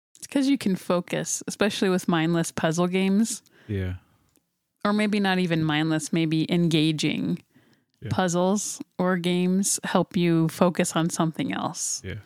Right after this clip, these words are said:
Speaker 1: So when you're stressed, it's not, it's not that the game itself is relaxing. It's more of dis-, distracting.
Speaker 2: Yeah.
Speaker 1: And that in turn helps you get your mind off your, your problems and your,
Speaker 2: Yeah.
Speaker 1: your struggles.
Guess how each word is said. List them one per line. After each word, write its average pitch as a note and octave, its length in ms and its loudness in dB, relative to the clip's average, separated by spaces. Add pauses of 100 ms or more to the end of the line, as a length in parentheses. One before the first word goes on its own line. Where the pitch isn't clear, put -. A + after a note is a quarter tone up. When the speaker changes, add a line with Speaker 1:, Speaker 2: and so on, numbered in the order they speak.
(340)
Speaker 1:
So F#3 220 -2
when E3+ 180 0
you're D#3+ 120 0
stressed, C4 500 0
it's - 160 -6
not, G#3 260 2 (160)
it's - 160 -6
not G3 320 0
that F3 260 -2
the E3+ 120 -4
game E3+ 460 -2
itself D#3 540 -4 (100)
is E3+ 200 -4
relaxing. F#3 760 -4 (500)
It's - 200 -6
more E3+ 160 0
of D#3+ 200 -4 (580)
dis-, D3+ 240 -8 (460)
distracting. - 840 -4 (380)
Speaker 2:
Yeah. F#2+ 240 -4 (840)
Speaker 1:
And F3 140 -2
that D#3 140 -2
in D#3 140 -4
turn - 380 -6
helps - 360 -8
you - 260 -6 (380)
get F3+ 200 -4
your F3 80 -2
mind D#3+ 280 0
off - 200 -6
your, - 360 -8
your F3 120 -2
problems - 560 -6
and G3 180 -8
your, F#3+ 200 -6 (440)
Speaker 2:
Yeah. G2 240 -8
Speaker 1:
your G#3 80 -8
struggles. F3 580 -6